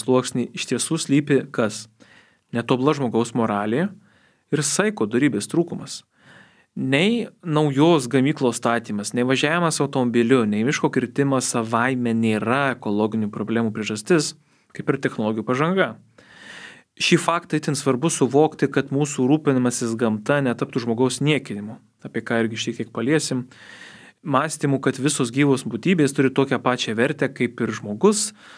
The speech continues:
natgi tai gali būti dedamos ant to paties etinio kurpalio.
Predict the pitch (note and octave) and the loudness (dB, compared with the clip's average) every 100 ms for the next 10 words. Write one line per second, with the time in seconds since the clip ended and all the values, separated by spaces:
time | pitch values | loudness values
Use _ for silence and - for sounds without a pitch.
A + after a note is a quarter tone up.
0 | - D3 F#3 D3 C#3 - C#3+ B2+ B2+ C3 | -6 -2 -2 -2 -6 0 2 2 2 0
1 | B2+ B2 A#2 B2 B2 A#2 A#2 A2 G#2+ G#2 | 0 2 2 2 0 0 -2 -4 -2 -4
2 | G#2+ A#2+ - A#2 A#2+ A2+ G#2 A#2 G#2+ A#2 | 0 0 0 -2 0 -2 -2 -4 -4 0
3 | G#2 G2 | 0 0